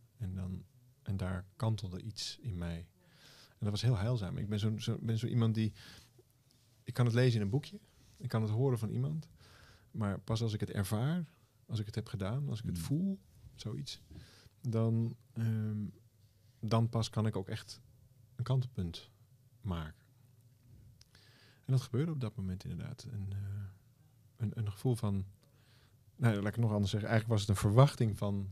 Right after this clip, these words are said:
Speaker 1: "Nou, hier moet volmaakt geluk zijn, toch?" Dan, dan, als, als alles, alles lukt, zelfs nog meer lukt dan wat je eigenlijk ooit voor mogelijk had gehouden. Want daar zaten we op een gegeven moment op.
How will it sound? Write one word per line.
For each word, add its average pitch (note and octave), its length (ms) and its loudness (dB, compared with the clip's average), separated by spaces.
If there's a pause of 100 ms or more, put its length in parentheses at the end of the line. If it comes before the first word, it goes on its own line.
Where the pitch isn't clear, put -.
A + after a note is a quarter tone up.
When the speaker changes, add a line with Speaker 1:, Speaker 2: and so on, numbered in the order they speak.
Speaker 1:
"Nou, E2+ 140 -4
hier F#2+ 120 -2
moet G2 160 -4
volmaakt F2 400 -6
geluk E2+ 260 -10
zijn, - 220 -10
toch?" - 260 -14
Dan, F#2 240 -8
dan, F2+ 180 -12 (100)
als, - 160 -12
als F#2 200 -14
alles, A2+ 440 -4
alles G#2 200 -8
lukt, G2+ 360 -2
zelfs G2 200 -4
nog G2 140 -4
meer A#2 420 4
lukt A#2 220 0
dan G2+ 140 -4
wat G2 140 -2
je - 80 -6
eigenlijk G2 340 -6 (120)
ooit C3+ 420 0 (140)
voor A2+ 140 -4
mogelijk A#2 260 0
had A2+ 160 -2
gehouden. A#2 400 -6
Want A2+ 120 -6
daar - 140 -8
zaten A2+ 200 -4
we C3+ 60 -4
op C3+ 80 -4
een C3 60 -10
gegeven C#3 220 -2
moment C3+ 200 -8
op. - 80 -20